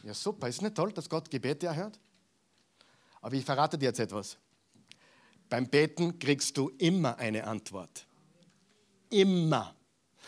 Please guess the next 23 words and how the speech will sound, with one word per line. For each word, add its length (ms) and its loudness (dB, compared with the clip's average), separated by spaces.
Und 120 0
es 160 0
gibt 240 2
ein 280 6
Gebet, 760 2
es 200 -6
gibt 240 -4
ein 260 2
Gebet, 600 2
das 200 -2
wird 180 2
immer 480 4
genauso 760 4
erhört, 540 4
wie 140 -2
du 100 2
es 120 2
betest. 600 -4
Und 80 -4
das 100 -2
Gebet 280 0
ist 140 -6
nicht, 180 -2